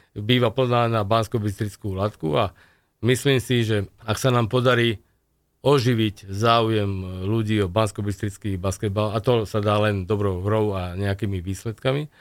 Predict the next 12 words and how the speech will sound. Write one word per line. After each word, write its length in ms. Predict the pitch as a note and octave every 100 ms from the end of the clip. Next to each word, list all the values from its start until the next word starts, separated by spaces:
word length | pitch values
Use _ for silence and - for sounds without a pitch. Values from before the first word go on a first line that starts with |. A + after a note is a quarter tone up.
| - - - _ _ _ -
a 60 | A#2
zaplníme 500 | A2 C3+ D3 C#3 C3+ A#2+
tú 100 | A#2+ A2+
halu, 240 | B2 B2+
tak, 320 | B2 A2+ - _ _ _ _ -
mm, 600 | G#2+ G#2+ G2+ G2+ F#2+ -
môže 320 | G#2+ C3 A#2+ A2+
tam 160 | A2
byť 120 | G#2 G2+
veľmi 240 | A#2+ A#2
dobrá 320 | G#2 G#2 G2 F2+
atmosféra 640 | F#2+ G#2 - G#2 G#2